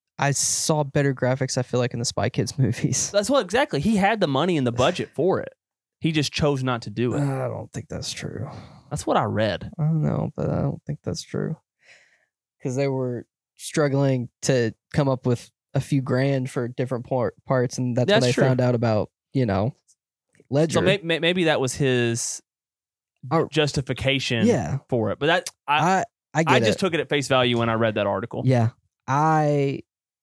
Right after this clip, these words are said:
Speaker 1: when you are as creative as Gilliam is,
Speaker 2: Mm-hmm.
Speaker 1: and you can, whenever it comes to practical
Speaker 2: Mm-hmm.
Speaker 1: set pieces,
Speaker 2: Yeah.
Speaker 1: like the, the, the carriage, like, you
Speaker 2: Mm-hmm.
Speaker 1: know, like,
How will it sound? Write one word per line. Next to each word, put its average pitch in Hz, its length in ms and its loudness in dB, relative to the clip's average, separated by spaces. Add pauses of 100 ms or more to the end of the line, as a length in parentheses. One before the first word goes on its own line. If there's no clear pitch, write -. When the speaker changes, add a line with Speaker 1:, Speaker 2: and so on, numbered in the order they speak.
(1120)
Speaker 1:
when 151 240 2
you 202 220 2
are 170 500 2
as 131 140 0
creative 147 500 2
as 143 100 -4
Gilliam 123 340 0
is, 95 120 0 (120)
Speaker 2:
Mm-hmm. 107 180 0 (880)
Speaker 1:
and 135 180 2
you 139 100 4
can, 131 280 0
whenever 143 360 0
it 147 80 0
comes 147 240 -2
to 131 100 0 (260)
practical 127 800 -2 (300)
Speaker 2:
Mm-hmm. 117 100 2
Speaker 1:
set - 280 2
pieces, - 540 -4
Speaker 2:
Yeah. 113 180 0 (380)
Speaker 1:
like 127 380 0 (840)
the, 127 380 2 (100)
the, 123 200 0
the 127 140 0
carriage, 120 560 0 (120)
like, 123 200 -6
you 139 80 0
Speaker 2:
Mm-hmm. 117 120 4
Speaker 1:
know, 131 180 2 (580)
like, 120 180 2